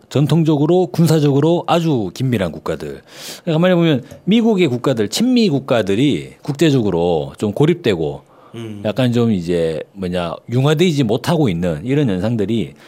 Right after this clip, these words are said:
Speaker 1: 전 세계적으로 반복, 어, 강화되고 있지 않나,
Speaker 2: 음.
Speaker 1: 이런 생각을 좀 하게 되네요.
Speaker 2: 네네.
Speaker 1: 네. 아, 이거 세상 돌아가는 거 보니까 이천십팔 년이 더욱더 좀 이제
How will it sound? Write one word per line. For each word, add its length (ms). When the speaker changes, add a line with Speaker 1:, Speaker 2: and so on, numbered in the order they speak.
Speaker 1:
전 160
세계적으로 480
반복, 340
어, 100
강화되고 440
있지 140
않나, 500
Speaker 2:
음. 60
Speaker 1:
이런 200
생각을 360
좀 220
하게 200
되네요. 440
Speaker 2:
네네. 300
Speaker 1:
네. 220
아, 260
이거 240
세상 360
돌아가는 360
거 60
보니까 520
이천십팔 600
년이 260
더욱더 680
좀 320
이제 320